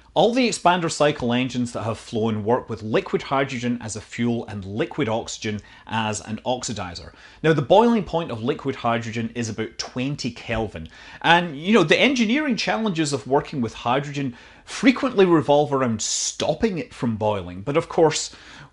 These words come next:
when you need it to, it's great that it boils at such a low temperature. I mean,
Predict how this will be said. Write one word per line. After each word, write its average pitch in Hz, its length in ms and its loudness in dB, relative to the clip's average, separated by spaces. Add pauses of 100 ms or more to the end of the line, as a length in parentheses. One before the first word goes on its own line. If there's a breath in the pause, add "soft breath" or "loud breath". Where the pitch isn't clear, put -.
when 143 200 6
you 131 100 0
need 214 200 4
it 120 160 0
to, 120 280 -4
it's 139 160 -4
great 127 400 -2
that 120 120 -2
it 104 120 -6
boils 110 360 -6
at 120 80 -8
such - 360 -2
a 135 40 -6
low 131 160 0
temperature. 185 440 -2
I 113 40 -2
mean, 127 200 0